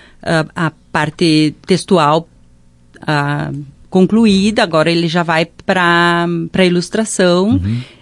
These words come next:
Speaker 1: E é a continuação da saga da Bruxa Zelda.
Speaker 2: Novas aventuras da Bruxa Zelda.
Speaker 1: É, digamos assim que seria uma continuidade, uma sequência da história.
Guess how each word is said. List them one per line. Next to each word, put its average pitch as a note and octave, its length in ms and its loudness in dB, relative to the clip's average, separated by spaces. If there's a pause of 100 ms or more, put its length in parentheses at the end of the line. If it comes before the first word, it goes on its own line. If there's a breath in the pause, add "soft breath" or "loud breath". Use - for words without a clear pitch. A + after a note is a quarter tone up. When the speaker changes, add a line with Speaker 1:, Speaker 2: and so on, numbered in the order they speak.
(180)
Speaker 1:
E A#3 120 2
é B3+ 360 2
a B3 300 0
continuação D4+ 640 4
da D#4 120 2
saga B3+ 300 0
da A#3 120 0
Bruxa A#3+ 320 0
Zelda. C#3+ 520 0
Speaker 2:
Novas A#2 380 2
aventuras A#2+ 480 4
da A#2 80 4
Bruxa G#2+ 340 2
Zelda. E2+ 460 2
Speaker 1:
É, G3 400 4 (180)
digamos A#3+ 440 2
assim D#4 200 4
que D#4 120 4
seria D4+ 420 2
uma D4 540 4
continuidade, G4 720 0
uma B3+ 140 2
sequência B3+ 420 -2
da B3 100 0
história. D3+ 500 -2